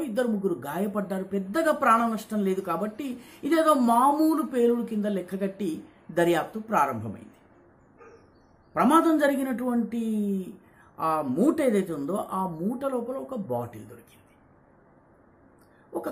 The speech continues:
కాఫ్ సిరప్ సైజు ఉన్నటువంటి బాటిల్. ఈ బాటిల్లో కొన్ని రసాయన పదార్థాలు ఉన్నాయి. వీటిని తక్షణము కలకత్తాలో ఉన్నటువంటి ఫోరెన్సిక్ సై-,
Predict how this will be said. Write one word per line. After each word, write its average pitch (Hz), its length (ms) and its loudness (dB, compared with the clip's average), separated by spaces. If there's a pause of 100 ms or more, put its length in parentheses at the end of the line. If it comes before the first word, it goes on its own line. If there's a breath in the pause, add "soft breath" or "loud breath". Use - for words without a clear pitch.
(100)
కాఫ్ 277 240 6
సిరప్ 226 360 -2 (500)
సైజు 170 280 2
ఉన్నటువంటి 123 500 -6
బాటిల్. - 320 -10 (520 soft breath)
ఈ 302 100 8 (200)
బాటిల్లో 269 600 4 (440 loud breath)
కొన్ని 247 280 4
రసాయన 220 360 -2
పదార్థాలు 170 640 -4
ఉన్నాయి. - 200 -18 (240)
వీటిని 226 360 0 (160)
తక్షణము 254 560 0 (360 loud breath)
కలకత్తాలో 220 520 -2
ఉన్నటువంటి 196 400 -2
ఫోరెన్సిక్ 196 640 -2
సై-, - 260 -8